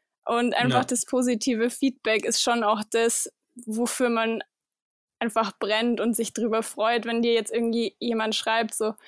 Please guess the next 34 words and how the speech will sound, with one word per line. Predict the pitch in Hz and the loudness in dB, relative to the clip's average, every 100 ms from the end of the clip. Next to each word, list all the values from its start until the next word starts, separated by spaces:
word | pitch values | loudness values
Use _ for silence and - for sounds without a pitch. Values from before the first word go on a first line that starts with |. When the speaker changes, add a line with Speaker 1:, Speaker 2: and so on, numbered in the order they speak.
| - - _ - | -20 -20 _ 0
Speaker 1:
„Boah, | 233 233 233 233 | 4 6 6 4
hey, | 233 233 226 | 4 4 4
ich | - 247 | 4 2
hab | 226 - _ _ - | 0 -2 _ _ 4
damals | 233 240 233 233 - | 4 6 2 2 0
deine | 233 240 | 0 0
<laughs> | |
Story | - - 254 240 233 | 0 2 4 6 4
vom | 233 233 226 | 2 0 0
Wilden | 226 226 226 | 0 0 0
Kaiser | - 233 233 226 | 0 2 2 2
gesehen | - - 240 240 233 | 0 0 0 2 2
und | 240 | 2
hab | 226 | 2
mir | 233 | 0
daraufhin | 226 220 220 - 233 226 | 0 0 0 -2 -2 -2
den | 226 | -2
Helm | 233 233 240 | -2 0 0
gekauft.“ | 214 208 208 208 233 - - - - _ - | 0 -2 0 0 0 -4 -18 -20 -20 _ 0
Und | 240 | 4
das | 277 | 4
ist | 262 233 233 | 4 2 2
das, | 262 233 - - _ - | 2 0 -4 -10 _ -4
was | 226 240 | 0 0
mich | 240 240 | 0 0
eigentlich | 220 233 226 | 0 0 0
so, | 233 226 226 - | 2 2 0 -4
so | 226 240 | -6 -4
glücklich | - 247 240 233 233 | -2 -4 -2 -2 0
macht. | 220 226 - - - | -2 -2 -8 -8 0
Speaker 2:
Und | 135 127 | 0 2
wenn | 135 127 | 2 2
du | |
sagst, | 127 139 131 - - | 2 0 0 -2 -6